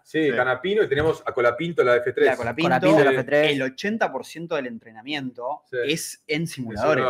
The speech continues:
Speaker 1: simulador. Bueno, eh, hoy justo antes de venir acá vi un, vi una fotito de un, de un piloto de kart que se llama Valentino Diamante, que lo,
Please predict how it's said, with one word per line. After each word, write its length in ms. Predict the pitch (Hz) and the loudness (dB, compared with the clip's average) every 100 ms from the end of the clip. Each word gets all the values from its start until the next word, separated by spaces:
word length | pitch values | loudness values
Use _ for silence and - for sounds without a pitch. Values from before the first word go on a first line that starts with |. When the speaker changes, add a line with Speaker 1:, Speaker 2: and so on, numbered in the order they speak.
| 113 | -2
Speaker 1:
simulador. 320 | - _ - | -8 _ -2
Bueno, 360 | 170 156 - _ - 120 | 2 2 0 _ -12 -4
eh, 320 | 123 123 - | 0 0 0
hoy 220 | 170 180 185 | 0 2 2
justo 300 | - 185 170 | -2 -4 -2
antes 120 | 147 | 0
de 60 | 143 | 2
venir 160 | 147 | 2
acá 300 | 143 160 160 147 | 0 0 0 -2
vi 180 | 123 139 | -6 -2
un, 380 | 143 131 113 107 | -2 -4 -8 -8
vi 80 | 139 | -4
una 140 | 139 | -4
fotito 400 | - 120 156 139 | -4 -8 -4 -2
de 60 | 117 | 0
un, 180 | 120 117 | -4 -12
de 120 | _ 117 | _ -10
un 240 | 123 110 _ | -10 -14 _
piloto 280 | 110 127 120 | -4 0 0
de 100 | - | 0
kart 180 | 135 | -2
que 60 | 127 | -2
se 60 | 117 | -6
llama 140 | 123 | -4
Valentino 420 | 110 107 101 143 | -4 -4 -6 -2
Diamante, 600 | 113 120 135 110 - 147 _ _ _ _ | -2 -2 -4 -4 -4 -4 _ _ _ _
que 100 | - | -6
lo, 420 | 107 107 98 - | -2 -2 -4 -10